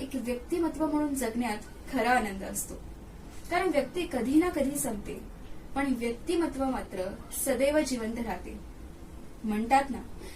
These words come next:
"तूच आहेस तुझ्या जीवनाचा शिल्पकार." लोक असे असतात,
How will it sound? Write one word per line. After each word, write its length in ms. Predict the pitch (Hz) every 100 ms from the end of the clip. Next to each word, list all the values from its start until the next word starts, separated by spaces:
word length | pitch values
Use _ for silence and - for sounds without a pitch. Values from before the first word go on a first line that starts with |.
| - -
"तूच 280 | 320 339 370
आहेस 460 | 349 269 247 302 -
तुझ्या 280 | 254 285 311
जीवनाचा 580 | - 240 254 294 302 320
शिल्पकार." 500 | - 240 247 - 170 - - - - - - - - - -
लोक 200 | 302 392
असे 240 | 381 320 349
असतात, 400 | 277 262 -